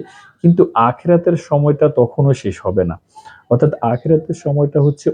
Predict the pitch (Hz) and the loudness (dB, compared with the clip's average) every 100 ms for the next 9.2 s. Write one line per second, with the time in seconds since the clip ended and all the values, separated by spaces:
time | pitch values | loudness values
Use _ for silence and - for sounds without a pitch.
0 | - 143 165 175 170 160 165 151 120 110 | 0 2 4 4 4 2 2 4 2 2
1 | 107 - 113 104 95 117 120 - 131 135 | -2 -6 -4 -4 -4 -6 -6 -4 -2 -2
2 | 139 139 139 131 107 123 - 143 147 - | 0 0 2 0 0 -2 0 0 0 -4
3 | _ _ 123 131 127 123 113 117 123 120 | _ _ 0 2 4 2 2 0 -2 2
4 | 139 220 226 _ _ 117 120 131 147 - | 2 2 -2 _ _ 0 2 2 0 -4
5 | - - - _ - - 127 123 - 160 | -18 -20 -20 _ -14 -2 -2 -2 -4 -2
6 | 147 143 147 170 165 131 135 135 123 113 | 2 2 2 0 -2 -4 -4 -4 -4 -2
7 | 117 123 135 123 104 107 123 147 143 139 | -4 -4 -6 -4 -2 0 2 2 2 2
8 | 143 131 139 - 131 135 135 135 139 127 | 2 2 0 -2 -2 0 0 -2 -2 2
9 | 131 | 2